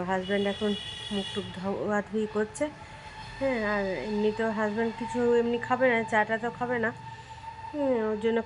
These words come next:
খাওয়া করা হচ্ছে ডাল টাল সিদ্ধ, সেগুলো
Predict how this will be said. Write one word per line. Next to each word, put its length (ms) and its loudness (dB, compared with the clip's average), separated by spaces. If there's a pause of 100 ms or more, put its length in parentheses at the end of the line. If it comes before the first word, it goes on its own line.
খাওয়া 220 4 (260)
করা 180 0 (100)
হচ্ছে 200 -2 (120)
ডাল 220 6
টাল 140 -2 (120)
সিদ্ধ, 220 -10 (680)
সেগুলো 340 -2